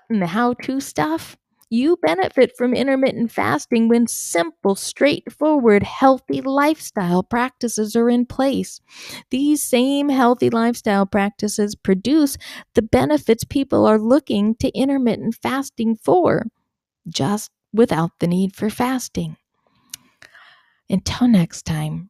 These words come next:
remember, you, my dear friend, were created in the image of God. You are the temple of God, the Holy Spirit's dwelling place. You were created to reflect God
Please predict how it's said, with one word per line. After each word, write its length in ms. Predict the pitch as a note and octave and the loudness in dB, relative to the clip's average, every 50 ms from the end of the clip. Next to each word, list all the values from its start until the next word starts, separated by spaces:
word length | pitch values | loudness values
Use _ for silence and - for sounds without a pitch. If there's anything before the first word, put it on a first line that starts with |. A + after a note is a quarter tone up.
| _ - | _ -2
remember, 680 | F#3 F#3 F#3 F3+ E3 D#3 D#3 D3+ - D3+ C#3+ D3 D#3+ _ _ _ _ _ _ - | 0 0 0 0 0 -2 -4 -4 -6 -6 -6 -8 -12 _ _ _ _ _ _ -8
you, 540 | F#3+ F#3+ G#3 A3+ A#3 A#3+ B3 B3 B3 B3 | -4 0 2 4 4 4 4 2 2 2
my 320 | A#3 G#3+ G#3 G#3 G#3+ A3 A3+ | 2 0 0 0 0 0 0
dear 320 | G3+ G#3 G3+ G3+ G3+ G#3 G3 | -2 -2 0 0 0 0 -2
friend, 560 | - - - D#3 D#3 D#3 D#3 D#3 D3+ - - _ _ _ _ _ - | -4 -4 -2 -2 -2 -2 -4 -6 -10 -12 -16 _ _ _ _ _ -4
were 160 | F#3+ F#3 E3+ | -2 -2 -2
created 540 | - - - F3 E3+ E3 E3+ E3+ F3 D#3+ F3 | -2 -2 0 2 4 4 4 4 2 0 0
in 180 | E3 E3 E3 | -2 -2 -2
the 160 | E3 D#3+ - - - | -2 -4 -4 -2 0
image 240 | F#3 G3 G3 F#3+ - | 0 2 2 0 -2
of 160 | G3+ F#3+ - | -4 -6 -6
God. 460 | - D#3 D#3 D#3 D#3 D#3 D3+ - - _ _ _ _ _ - - _ _ | -8 -8 -8 -8 -8 -8 -10 -12 -14 _ _ _ _ _ -20 -20 _ _
You 340 | - F#3+ G3 A#3 B3+ C4 B3 | -4 0 2 2 2 2 2
are 300 | - F3 G#3 A#3+ A#3+ B3 | 2 4 4 4 4 2
the 180 | A#3 F#3+ D#3+ - _ - | 2 2 0 0 _ -6
temple 420 | - - A#3 A#3+ - B3+ B3 B3 | -4 -2 -2 0 0 0 2 2
of 140 | B3 A#3+ - | 0 0 -2
God, 400 | - D#3 D3 D#3 D#3 D#3 D#3 - | -4 -4 -2 -4 -4 -4 -4 -4
the 80 | E3 | -4
Holy 340 | D#3 - - G#3+ A3+ A3+ A#3 | -4 -4 -2 0 2 2 0
Spirit's 480 | G#3+ - - - A#3 A#3+ A#3+ A#3 - - | -2 -4 -4 -4 -2 -2 -2 -4 -6 -8
dwelling 460 | - - G3 A3 A3+ A#3 A#3 A3+ G#3+ | -4 -2 0 2 2 2 0 0 -2
place. 520 | - - F#3+ E3+ E3 D#3 F3 - - - - _ - - - - - | -4 -6 -6 -4 -4 -6 -8 -10 -14 -18 -18 _ -20 -20 -16 -6 0
You 220 | A#3 B3+ C#4 C#4+ | 4 4 6 6
were 160 | C#4 C4+ C#4+ | 4 2 0
created 960 | C#4 - - - A#3+ G#3 - - _ _ - G3 A3 B3 A#3+ G#3 G3 E3+ D#3+ - _ _ - - | -2 -4 -4 -2 -2 -2 -2 -6 _ _ -2 0 2 2 2 2 2 0 0 -4 _ _ -8 -4
to 100 | - D#3+ | -2 0
reflect 840 | D#3 E3 D#3+ D#3+ - - - - - G#3 G#3 G#3 G#3+ _ - - - - | 0 0 -2 -2 -4 -10 -16 -8 -4 -4 -4 -4 -4 _ -16 -16 -6 -2
God 480 | D#3+ D#3+ D#3+ D3+ D3 D3 D3 - - | -2 0 0 -2 -4 -6 -8 -10 -12